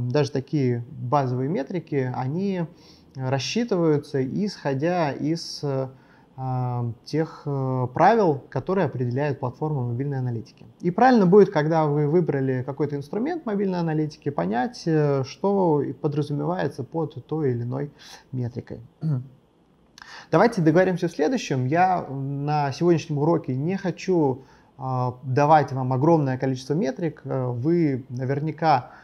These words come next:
а, кто-то знаком с мобильными метриками, и это скорее, м, а, лекция для него, чтобы освежить знания, там, а, сделать, э, систематизацию знаний.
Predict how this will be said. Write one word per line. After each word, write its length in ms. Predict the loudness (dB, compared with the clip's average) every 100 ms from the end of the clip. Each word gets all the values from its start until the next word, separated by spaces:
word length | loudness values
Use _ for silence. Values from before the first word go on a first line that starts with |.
| -20 _
а, 640 | -4 -2 0 0 -2 -4 -8 -10 -8
кто-то 360 | -2 2 2
знаком 480 | 2 0 2 2 2
с 100 | -2
мобильными 480 | -2 0 0 -2 0
метриками, 720 | -2 -2 -6 -8 -6 -4 -4
и 380 | -4 -6 -4 -4
это 460 | -4 -4 -4 -6 -6
скорее, 580 | -4 -2 0 2 0
м, 540 | 0 -2 -4 -4 -4 -4
а, 960 | -6 -8 -8 -10 -12 -16 -14 -12 -12 -14 -18 -20 -8
лекция 640 | 0 2 0 -4 -4 0 0
для 180 | 0 0
него, 380 | -2 0 -2 -2
чтобы 420 | -4 -4 -2 -4
освежить 480 | -4 -2 0 0 0
знания, 560 | -4 -2 -2 -4 -6
там, 400 | -6 -8 -8 -8
а, 460 | -8 -8 -8 -8 -10
сделать, 600 | -10 -6 -4 -4 -8 -8
э, 180 | -8 -4
систематизацию 840 | -6 -4 -4 -4 -4 -4 -4 -6
знаний. 380 | -6 -6 -6 -8